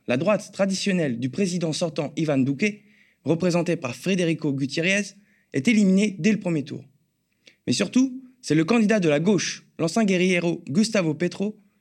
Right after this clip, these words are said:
qui est arrivé en tête devant Rodolfo Hernández, un riche chef d'entreprise sans parti politique. Si la gauche venait à l'emporter, cette dernière viendrait mettre un terme à deux cent douze ans de domination de la droite.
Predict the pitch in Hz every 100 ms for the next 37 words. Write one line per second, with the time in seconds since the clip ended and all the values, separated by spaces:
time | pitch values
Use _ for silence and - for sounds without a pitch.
0 | _ - 180 180 165 165 165 143 151 151
1 | - _ - 143 175 139 165 175 160 180
2 | 151 139 127 151 151 - _ _ - 156
3 | 175 - - - 160 143 131 127 165 175
4 | - - - 180 160 139 - 127 120 -
5 | - - _ _ _ _ _ - 160 175
6 | 226 - - - _ - 147 196 165 135
7 | 117 135 196 190 - - _ _ - 220
8 | 185 170 190 190 160 147 160 143 131 143
9 | 175 180 180 143 143 135 180 208 170 147
10 | 165 185 - 120 147 170 147 131 190 143
11 | 131 123 107 104 -